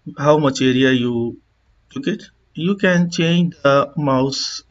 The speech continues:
uh, stamped, uh, brush size from here if you don't want, uh, a big size, or in a small place you have to do it. So just you can change the size. So see,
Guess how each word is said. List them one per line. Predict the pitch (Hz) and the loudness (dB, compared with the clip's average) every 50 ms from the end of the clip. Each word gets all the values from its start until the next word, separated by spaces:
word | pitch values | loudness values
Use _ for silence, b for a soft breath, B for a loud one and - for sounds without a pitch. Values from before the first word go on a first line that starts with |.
| _ - | _ -4
uh, | 123 123 120 117 120 123 131 - _ _ _ _ _ - | -2 0 2 2 0 0 -4 -12 _ _ _ _ _ -20
stamped, | - - - - 151 143 143 143 131 - - - - | -20 -14 -4 0 0 0 2 0 -4 -8 -8 -6 -2
uh, | 143 131 127 127 127 123 123 120 120 120 120 | 0 0 2 2 2 0 0 0 0 -2 -4
brush | 117 120 143 143 147 143 | -2 2 2 4 4 4
size | - - 147 135 131 135 143 170 - - - b b b b b b b b b b b b | 2 4 4 4 4 4 2 0 -4 -8 -12 b b b b b b b b b b b b
from | _ _ - 139 135 131 127 127 | _ _ -4 -2 0 0 0 -2
here | 139 135 135 139 151 160 - - | 0 0 0 0 0 -2 -4 -8
if | 143 135 131 - | -12 -12 -8 -6
you | - 127 | -4 -4
don't | 131 135 131 135 135 131 | -2 -2 0 0 0 2
want, | 131 131 127 127 131 131 127 - | 2 2 2 0 0 -2 -4 -2
uh, | 131 123 123 120 117 | -2 -2 0 -2 -2
a | - 123 120 | -2 -2 -2
big | 123 139 135 - | -2 -4 -4 -4
size, | - - 131 120 120 131 170 - - - | -4 -2 -2 0 -2 -2 -4 -8 -8 -6
or | 123 120 | -4 -4
in | 120 117 | -4 -4
a | 113 110 - - | -6 -8 -8 -8
small | 143 135 143 147 147 | -4 -2 -2 -2 -2
place | 143 - 127 131 131 131 131 - - | -4 -4 -2 -2 0 -2 -2 -4 -6
you | 139 135 | -6 -4
have | 123 131 120 123 120 - _ | -2 -2 -2 -2 -4 -6 _
to | - 123 123 120 117 117 117 113 | -10 -8 -6 -6 -6 -6 -6 -8
do | - - 131 135 143 | -8 -6 -4 -2 -2
it. | 165 - - - b b b b b b b b b | -2 -4 -8 -16 b b b b b b b b b
So | - - 165 147 | -18 -12 -8 -4
just | 143 160 165 165 - - | -2 -2 -2 -4 -6 -8
you | 147 139 143 156 156 - _ _ _ _ _ _ _ _ _ _ _ _ _ _ _ _ - - | -6 -4 -4 -4 -6 -8 _ _ _ _ _ _ _ _ _ _ _ _ _ _ _ _ -10 -4
can | 131 131 131 131 131 131 | -2 -2 0 -2 -4 -6
change | - 123 123 120 123 | -8 -8 -8 -6 -6
the | 123 117 | -8 -8
size. | - - 123 110 107 110 B B B B B B B B B B _ - - | -6 -6 -6 -6 -6 -8 B B B B B B B B B B _ -8 -4
So | - - - - _ _ _ _ _ _ _ _ _ _ _ _ _ _ _ _ _ _ _ _ _ _ _ _ _ _ _ _ _ _ _ _ - | -2 -2 -2 -4 _ _ _ _ _ _ _ _ _ _ _ _ _ _ _ _ _ _ _ _ _ _ _ _ _ _ _ _ _ _ _ _ -2
see, | 190 190 233 - - - | 0 0 0 -2 -6 -14